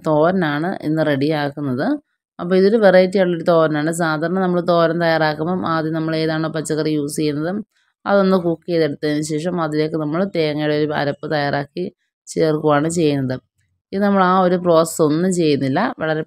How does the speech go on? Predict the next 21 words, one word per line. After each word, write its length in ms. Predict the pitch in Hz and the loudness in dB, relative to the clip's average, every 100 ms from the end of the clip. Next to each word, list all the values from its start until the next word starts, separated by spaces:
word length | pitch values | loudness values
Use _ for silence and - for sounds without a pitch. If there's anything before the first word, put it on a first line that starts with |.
| - | -8
പെട്ടെന്ന് 340 | 151 - 208 | -10 -4 -2
തയ്യാറാക്കി 420 | 190 156 156 151 | 0 0 -2 -4
എടുക്കാൻ 320 | 151 143 156 | -6 -4 -4
പറ്റുന്നൊരു 320 | 147 147 151 151 | -4 -4 -4 -2
തോരനാണിത്. 640 | 151 143 139 135 139 180 285 - _ _ _ _ _ _ | 0 0 0 -2 -2 -2 -4 -6 _ _ _ _ _ _
അപ്പോൾ 120 | 208 233 | -2 2
നമ്മൾ 400 | 208 180 208 294 | 4 4 4 2
ചുവന്നുള്ളിയും 580 | - 175 165 156 170 175 | 2 2 2 2 0 0
പച്ചമുളകും 440 | 160 151 156 156 147 | -2 -4 -2 0 -2
ഒക്കെ 120 | 160 | -2
നന്നായിട്ടൊന്ന് 640 | 160 147 156 156 147 147 | -4 -4 -2 -4 -4 -4
വഴന്ന് 380 | 151 143 139 143 | -2 -2 -2 -2
വന്നിട്ടുണ്ട്. 640 | 143 135 135 131 139 233 311 _ _ _ _ _ - | -4 -4 -4 -2 0 0 -2 _ _ _ _ _ -4
ഇനി 140 | 226 | 0
നമുക്കിതിലേക്ക് 720 | 202 175 170 160 151 135 135 | 2 2 0 0 0 0 0
ഒരു 300 | 226 170 170 165 | -2 0 0 -2
കാൽ 160 | 165 160 | -2 -2
ടീസ്പൂൺ 360 | 160 156 - 160 | -2 -4 -6 -6
മഞ്ഞൾപ്പൊടി 480 | 147 147 156 156 160 | -2 -2 -2 -2 -4
ചേർത്ത് 300 | 156 131 135 | -2 -2 -2
കൊടുക്കണം. 460 | 123 123 127 - | -4 -4 -6 -12